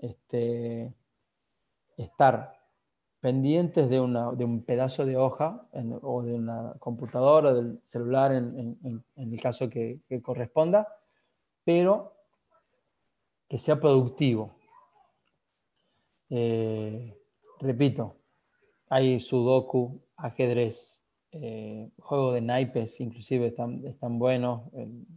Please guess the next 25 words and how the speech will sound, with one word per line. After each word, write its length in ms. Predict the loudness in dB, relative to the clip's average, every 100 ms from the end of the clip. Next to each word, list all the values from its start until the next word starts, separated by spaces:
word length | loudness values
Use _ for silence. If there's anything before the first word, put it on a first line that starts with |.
| -20
la 120 | -20 -6
carta 300 | -4 -2 0
blanca, 460 | 0 0 0 -2
la, 140 | -4 -8
la 120 | -8
vieja 320 | -2 -2 0
carta 260 | 0 0 0
blanca 280 | 0 0 -4
que 100 | -2
todos 200 | -2 -2
teníamos 220 | -2 -2
en 60 |
la 60 | -4
computadora 800 | -6 -6 0 0 2 -2 -4 -6
antes 380 | -4 -4 -4 -8
que 120 | -8
salga 300 | -4 0 0
todo 220 | 0 0
esto 160 | 0 0
de, 60 | -6
la 100 | -6
cel-, 200 | -6 -6
de 80 |
los 120 | -8 -6
celulares. 520 | 0 4 4 0